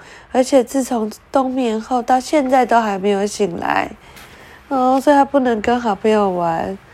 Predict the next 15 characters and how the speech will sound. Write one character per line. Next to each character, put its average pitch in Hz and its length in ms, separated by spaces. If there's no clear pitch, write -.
他 277 140
说 285 300
：“嗯， 254 420
而 269 120
且 285 200
波 277 160
波 269 220
是 285 180
萨 285 160
尼 254 140
最 285 300
好 247 200
的 214 200
朋 214 380
友。” 214 440